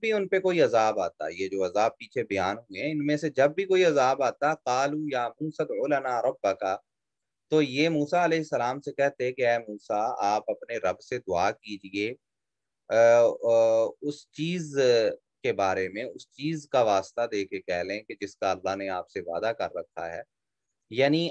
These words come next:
आपसे अल्लाह का ये वादा है कि अगर ये लोग हक को कबूल कर लें तो अजाब टल जाएगा, तो आप, अ, अ, अल्लाह से दुआ कर लें और हमारे लिए दुआ कर दें, हम बाज आने के लिए तैयार हैं, हमसे अजाब टाल दिया जाए।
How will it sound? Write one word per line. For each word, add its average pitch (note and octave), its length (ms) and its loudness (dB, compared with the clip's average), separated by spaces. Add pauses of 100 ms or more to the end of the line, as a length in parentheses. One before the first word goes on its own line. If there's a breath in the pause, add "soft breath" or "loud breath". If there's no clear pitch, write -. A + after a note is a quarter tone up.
आपसे B2+ 720 0
अल्लाह A#2+ 320 0
का C3+ 140 -4
ये B2+ 140 -6 (120)
वादा A#2 320 0 (140)
है F2+ 100 -8 (580)
कि C3 40 -2
अगर C3 260 2
ये C3+ 260 -2
लोग A2 440 -2 (640)
हक A#2 180 -8
को C3 180 -4
कबूल B2+ 360 -2
कर A#2+ 240 2
लें B2+ 220 -4
तो C3+ 260 -2 (100)
अजाब A2+ 380 2
टल D3+ 180 2
जाएगा, C#3 300 2
तो C#3 160 -4
आप, B2+ 340 -4
अ, A#2 260 -12 (340)
अ, F#2+ 420 -4
अल्लाह A2 220 -2
से A2+ 160 -8
दुआ F#2 260 -2
कर C#3+ 220 0
लें E3 180 -4 (560)
और B2+ 140 2
हमारे B2 340 2
लिए C#3+ 200 0
दुआ A2+ 260 0
कर A#2+ 180 0
दें, C3+ 200 -12 (100)
हम A#2 160 -8
बाज G#2 240 2
आने A2+ 200 -2
के A2 140 -6
लिए G#2+ 200 -6
तैयार F#2 400 0
हैं, G#2 60 -2
हमसे - 340 -8
अजाब F2+ 400 -2
टाल F2 280 -8
दिया E2 280 -10
जाए। D2+ 180 -14